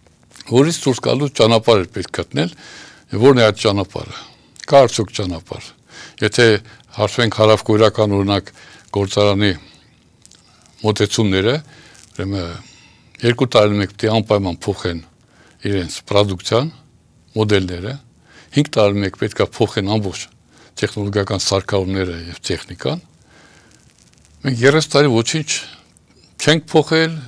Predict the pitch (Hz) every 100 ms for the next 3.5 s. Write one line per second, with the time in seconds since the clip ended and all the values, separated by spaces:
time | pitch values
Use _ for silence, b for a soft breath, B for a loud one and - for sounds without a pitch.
0 | - - 120 117 117 110 98 143 139 151
1 | - 151 160 156 - - - - - -
2 | _ - 104 107 131 131 127 - - -
3 | 127 131 143 -